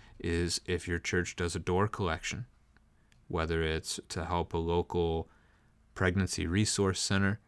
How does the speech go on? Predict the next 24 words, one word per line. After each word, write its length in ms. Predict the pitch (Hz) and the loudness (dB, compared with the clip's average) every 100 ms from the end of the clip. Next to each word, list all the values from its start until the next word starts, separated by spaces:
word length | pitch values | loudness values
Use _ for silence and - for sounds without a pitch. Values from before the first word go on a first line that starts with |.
| _ _ _ _ - | _ _ _ _ -4
or 360 | 82 80 78 | 0 2 2
if 160 | 80 - | -2 -2
it's, 360 | 78 - - - _ - | -4 -4 -6 -8 _ -10
you've 140 | 85 | -6
got 160 | - 80 | -2 0
a 40 | |
missionary 520 | 85 98 - 104 92 87 | 2 2 2 2 2 0
coming 320 | - 90 87 | -2 -2 -2
through 300 | - 90 90 | 0 2 4
and 100 | 82 | 2
you're 80 | 82 | -2
having 300 | 87 85 82 | -2 -2 -2
a, 180 | 80 - - | -6 -10 -10
uh, 180 | 92 90 | -6 -6
an 160 | - 90 | -4 -2
opportunity 640 | 87 - - 98 87 82 | -2 -4 -4 -2 0 -2
to 120 | 82 | -4
support 360 | - 85 87 80 | -6 -4 -2 0
a 20 | |
missionary, 580 | 85 98 - 92 85 82 - - - - _ - | 0 0 0 0 0 -2 -8 -20 -20 -20 _ 0
that's 260 | 95 120 - | 2 2 0
your 80 | 107 | -2
context 600 | - 90 90 80 - - | 2 2 0 -4 -6 -6
here. 200 | - | -8